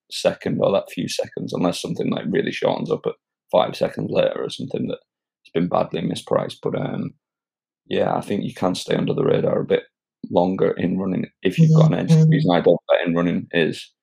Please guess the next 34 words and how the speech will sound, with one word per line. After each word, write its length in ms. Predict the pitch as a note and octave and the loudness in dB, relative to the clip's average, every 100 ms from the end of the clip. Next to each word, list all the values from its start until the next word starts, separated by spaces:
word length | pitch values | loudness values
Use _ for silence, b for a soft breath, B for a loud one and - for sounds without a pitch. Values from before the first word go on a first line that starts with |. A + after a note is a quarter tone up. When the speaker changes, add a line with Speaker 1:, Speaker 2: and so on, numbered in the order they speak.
| _ _ _ _ _ | _ _ _ _ _
Speaker 1:
I 40 | - | -12
just 200 | - - | -12 -8
don't 120 | - | 0
have 140 | - - | 0 -2
the 80 | - - | -12 -8
time. 260 | - - - | -8 -8 -10
I 40 | - | -2
don't 200 | F#2 D#2 | 2 2
wanna 160 | F2 | 0
sit 200 | - - | -4 -6
and 100 | - | -4
watch 220 | - - - | -4 -4 -6
a 60 | |
game 260 | - D#2+ - | -6 -6 -4
and 160 | F#2 | -4
hope 260 | - - - - | -2 -2 -2 -6
something 380 | - - - | -12 -8 -6
happens 380 | F2+ - - - | -6 -8 -8 -8
where 100 | - - | -8 -8
I 40 | |
can 140 | - - | -10 -8
find 260 | - - | -8 -6
a 60 | - | -8
bet. 220 | - G#2 | -4 -4
I'd 180 | - - | -4 -2
rather 220 | F2+ E2+ - | -2 -2 -8
just, 340 | - - - _ _ _ _ _ _ - | -12 -12 -14 _ _ _ _ _ _ -12
I'd 140 | - | -6
rather 320 | F2+ F2 F#2 - - | -2 -2 -2 -10 -8
have 120 | F#2 | -6
more 200 | F2 F2+ | -2 -4
free 220 | - - - | -4 -10 -10
time, 320 | - - A1+ | -10 -10 -8
basically. 460 | - - - - | -8 -12 -16 -20